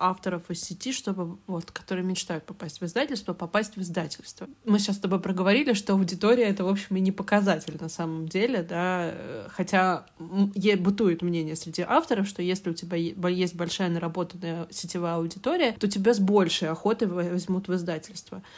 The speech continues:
А есть ли, ну, действительно, что-то такое универсальное, типа жанра, или там вот, может быть, э, сейчас рынок испытывает голод именно в каком-то вот определённом направлении, или что сейчас в тренде, или что уходит из тренда?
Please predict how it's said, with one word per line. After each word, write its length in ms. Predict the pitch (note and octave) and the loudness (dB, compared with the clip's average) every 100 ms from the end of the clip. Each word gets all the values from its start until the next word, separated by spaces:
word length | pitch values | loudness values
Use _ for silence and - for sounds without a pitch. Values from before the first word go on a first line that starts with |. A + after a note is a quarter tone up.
| - - - - | -20 -20 -20 -6
А 380 | F3 F3+ F3 - | -2 0 0 -4
есть 500 | - F3+ A#3+ D4+ - | -2 2 2 2 -2
ли, 520 | G#3 G3 G#3+ G#3+ G3+ E3 - - - _ _ - _ - | 2 2 4 2 2 0 -6 -20 -20 _ _ -20 _ 2
ну, 220 | G3+ - - | 2 2 -4
действительно, 400 | F#3 A#3 F#3+ E3 | -4 -2 -2 -4
что-то 260 | - F#3 E3+ | -4 -6 -4
такое 260 | F#3 G3 F3+ | -6 0 0
универсальное, 640 | F3+ F3+ G3 B3 E4 C4+ | 2 0 0 2 4 4
типа 280 | F#3 G3 A#3+ | 2 0 -2
жанра, 760 | G#3 F3+ F3 E3+ E3+ D#3+ D#3+ - _ - | 0 4 4 2 0 -2 -4 -8 _ -8
или 380 | E3+ E3+ E3 E3 | -4 -2 0 -2
там 220 | E3 E3 | -2 -2
вот, 180 | E3 F3+ | -2 0
может 260 | F3+ F3+ | 0 0
быть, 280 | F3+ F#3+ - | -2 -2 0
э, 180 | F3+ D#3 | -2 -2
сейчас 460 | - - G3 F#3+ - | -6 -2 -2 -2 -6
рынок 680 | E3 - F3+ G3+ F#3 - - | -6 -2 2 4 2 -2 -10
испытывает 560 | G3 - G3+ G3+ F3+ F3 | -8 -6 -6 -4 -4 -2
голод 420 | F3 F#3 F#3+ F#3 F3 | 0 2 2 0 -2
именно 180 | E3+ | -2
в 40 | E3+ | -4
каком-то 440 | E3+ E3+ F3+ F3 | -6 -4 -4 -2
вот 240 | D#3+ E3+ - | -6 -6 -8
определённом 1040 | F#3+ - E3 F3 F3 F3+ F3 E3+ E3+ F#3 | -12 -10 -4 0 0 0 0 -2 -4 -8
направлении, 800 | - F#3 G3 F#3+ E3+ D#3 D#3 E3 | -4 -2 2 2 2 -4 -6 -8
или 220 | - E3 E3+ | -8 -6 -8
что 220 | - F#3+ | -4 -4
сейчас 300 | G3 - G3+ | -2 -2 -2
в 120 | - | -2
тренде, 460 | - F3+ F#3+ F#3 F3+ | -4 0 2 2 0
или 100 | F3 | -2
что 200 | - G3 | 0 0
уходит 500 | G3+ G3+ E3 D#3+ - | 0 0 -2 -2 -10
из 100 | E3 | -12
тренда? 480 | - D#3+ D3+ D#3+ | -8 -8 -8 -10